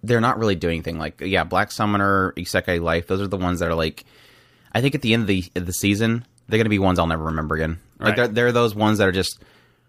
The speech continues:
Speaker 1: you're not gonna do anything, are you? Like, you're <laughs> literally not gonna do anything, are you? You're just gonna be, "I exist. Yep, there's an isekai that exists." That kind of feel, but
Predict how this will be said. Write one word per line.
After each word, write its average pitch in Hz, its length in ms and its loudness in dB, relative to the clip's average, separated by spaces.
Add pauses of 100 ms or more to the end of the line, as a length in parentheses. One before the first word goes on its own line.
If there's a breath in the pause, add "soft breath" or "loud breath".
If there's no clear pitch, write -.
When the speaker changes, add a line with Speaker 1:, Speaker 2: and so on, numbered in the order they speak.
(500 soft breath)
Speaker 1:
you're 127 240 2
not 107 180 2
gonna 90 140 2
do 82 120 -2
anything, 80 280 -2
are 78 120 0
you? 78 220 -2
Like, 139 140 0
you're 170 160 0
<laughs> - 20 0
literally 180 420 0
not 156 200 -2
gonna 135 160 0
do 110 160 0
anything, 85 420 -4
are 80 140 0
you? 78 100 -2
You're 90 120 0
just 107 140 0
gonna 117 160 0
be, 95 440 0 (240)
"I 110 120 2
exist. 92 600 -2 (200)
Yep, 262 360 -2
there's 104 220 2
an 131 80 2
isekai 117 540 0
that 107 280 0
exists." 95 760 0 (220)
That 98 180 0
kind 92 160 0
of 80 100 -6
feel, 64 240 -6
but - 260 -6